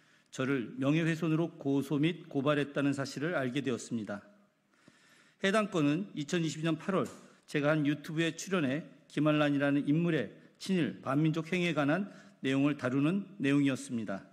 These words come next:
그런데 정치인으로서 한 발언도 아니고 역사학자로서 명확한 근거를 가지고 한 발언이 허위사실로 오보가 나오면서 제가 마치 여성 혐오나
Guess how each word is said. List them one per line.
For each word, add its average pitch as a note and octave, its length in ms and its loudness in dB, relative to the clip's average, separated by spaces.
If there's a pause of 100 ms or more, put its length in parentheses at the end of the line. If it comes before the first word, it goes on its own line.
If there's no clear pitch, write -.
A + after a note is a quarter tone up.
(760)
그런데 E3 520 0
정치인으로서 E3+ 880 0
한 F#3+ 300 0
발언도 F3+ 540 2
아니고 A#2 640 -2 (500)
역사학자로서 C#3+ 1040 -2 (260)
명확한 E3 760 0
근거를 F3 580 2
가지고 D3 380 0
한 F3+ 280 -2
발언이 D#3 800 0 (500)
허위사실로 F3+ 760 2 (200)
오보가 D3+ 360 2
나오면서 C3 600 0 (440)
제가 C#3+ 260 0
마치 C3+ 640 -2 (440)
여성 G3+ 280 2
혐오나 F#3+ 640 0